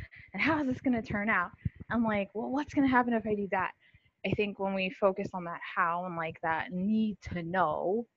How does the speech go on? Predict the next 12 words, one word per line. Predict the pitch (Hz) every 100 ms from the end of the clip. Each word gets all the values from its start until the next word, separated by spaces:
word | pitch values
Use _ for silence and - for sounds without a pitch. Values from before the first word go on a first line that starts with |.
| _ _ _ _ _ -
where | 185 196
this | 180 185
is | 175
gonna | 175 170
come | 165 160 165
from, | 160 160
how | 165 170
that's | 160 170 -
gonna | 160 156
happen, | 151 151 147 151 190
<laughs> | 226 - 196 -
then, | 185